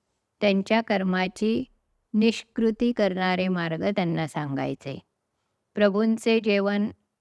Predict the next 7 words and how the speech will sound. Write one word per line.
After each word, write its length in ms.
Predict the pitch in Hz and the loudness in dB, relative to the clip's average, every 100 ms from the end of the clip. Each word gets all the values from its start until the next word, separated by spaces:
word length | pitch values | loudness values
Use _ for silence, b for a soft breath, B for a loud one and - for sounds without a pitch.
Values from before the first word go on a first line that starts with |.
| _ - | _ -6
मुठभरच 640 | 208 202 185 196 208 214 151 | 0 0 2 2 2 2 -2
असायचे, 560 | - 139 139 - 131 - _ _ _ _ _ - | -4 -8 -8 -8 -10 -10 _ _ _ _ _ -4
वऱ्याचे 520 | 175 170 165 - 185 - | 0 0 0 0 -2 0
तांदूळ 500 | 170 170 175 196 277 - _ - | -2 0 0 -2 -4 -10 _ -2
किंवा 300 | 190 202 202 | 2 2 2
ज्वारीचा 580 | 180 143 139 135 143 | 0 0 -2 -4 -6
भात. 200 | 139 139 | -6 -8